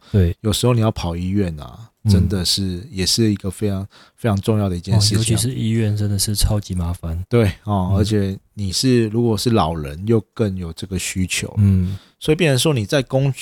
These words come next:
Speaker 2: 工作跟家庭上的平衡，变成这些区域离，就是离交流道很近的。
Speaker 1: 对。
Speaker 2: 对，啊，
Speaker 1: 然后离
Speaker 2: 相-，
Speaker 1: 市区又很近的。
Speaker 2: 对，啊，相对来说，因为延航国中重划区，它现在目前只有一个案子，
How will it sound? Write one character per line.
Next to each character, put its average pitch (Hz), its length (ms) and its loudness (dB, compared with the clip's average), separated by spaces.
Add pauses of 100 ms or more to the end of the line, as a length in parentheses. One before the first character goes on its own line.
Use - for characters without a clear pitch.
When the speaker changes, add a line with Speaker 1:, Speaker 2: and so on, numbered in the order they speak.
(200)
Speaker 2:
工 135 340 0
作 123 300 4
跟 113 240 -2
家 110 320 0
庭 87 300 -6
上 104 280 -2
的 90 140 -4
平 95 320 -8
衡， 92 180 -6 (480)
变 131 240 2
成 92 240 -2
这 131 120 2
些 113 160 2
区 110 200 -4
域 107 200 0
离， 95 340 -8 (540)
就 120 100 -4
是 123 140 2
离 104 120 2
交 104 180 0
流 95 140 2
道 95 200 0
很 80 240 -8
近 82 300 -2
的。 - 180 -18 (160)
Speaker 1:
对。 92 260 2 (180)
Speaker 2:
对， 98 200 -2
啊， - 80 -12
Speaker 1:
然 - 80 2
后 107 60 4
离 110 60 4
Speaker 2:
相-， 160 120 6
Speaker 1:
市 151 180 8
区 113 180 0
又 110 120 2
很 92 200 2
近 87 220 0
的。 120 140 -10
Speaker 2:
对， 131 180 2
啊， - 160 2
相 165 300 2
对 156 180 4
来 107 160 4
说， 117 320 2
因 123 80 2
为 120 200 2 (100)
延 107 180 0
航 104 180 0
国 104 140 0
中 107 100 2
重 95 160 2
划 104 140 2
区， 101 180 -4
它 101 140 0
现 110 180 -2
在 107 80 -2
目 113 160 0
前 82 300 -6
只 92 220 -6
有 85 200 -2
一 90 80 -14
个 87 280 -12
案 85 220 -4
子， 87 200 -12